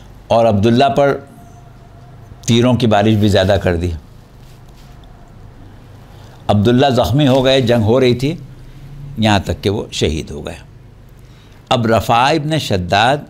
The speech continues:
और कलील फ़ौज, जिनमें अब्दुल्ला इब्न अज़ीज़ अल कनानी, ये भी शामिल थे और उनके साथ एक छोटा बच्चा भी था। तो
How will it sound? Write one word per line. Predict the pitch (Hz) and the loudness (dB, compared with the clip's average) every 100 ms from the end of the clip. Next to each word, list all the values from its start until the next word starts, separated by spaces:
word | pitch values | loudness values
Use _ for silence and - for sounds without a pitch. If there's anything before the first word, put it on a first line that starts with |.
| - | -6
और | 123 - | -6 -4
कलील | 107 113 127 113 | -4 -2 -2 -4
फ़ौज, | - 101 92 - - - - - _ - - - - - | -4 -4 -4 -10 -20 -20 -20 -20 _ -20 -20 -20 -20 -12
जिनमें | 92 117 113 120 135 - | -4 0 2 2 -2 -2
अब्दुल्ला | 104 95 104 110 117 | -6 -4 -4 -2 -2
इब्न | 117 113 | -2 -2
अज़ीज़ | 123 120 107 101 117 135 127 | -4 -6 -8 -4 -4 -4 -4
अल | 127 | -6
कनानी, | 123 95 92 90 101 170 147 - - - - - - | -4 -4 -4 -4 -4 -6 -8 -16 -20 -20 -20 -20 -4
ये | 107 | -2
भी | 107 | 0
शामिल | 120 110 110 120 120 | -2 -2 -2 -4 -6
थे | 170 - - - - - - - - - - - - - | -12 -14 -20 -20 -20 -20 -20 -20 -20 -20 -20 -20 -20 -4
और | 117 113 | 0 2
उनके | 117 120 135 | 0 0 -2
साथ | 117 123 123 | 0 0 0
एक | 127 | -6
छोटा | - 104 95 | -4 -2 -2
बच्चा | 98 80 92 | -2 -6 -8
भी | 85 85 | -8 -8
था। | 85 87 - - - - - - - - _ - - _ - - - - - - - - - | -10 -12 -16 -20 -20 -20 -20 -20 -20 -20 _ -20 -20 _ -20 -20 -20 -20 -20 -20 -20 -12 -2
तो | 127 131 123 | 2 2 -2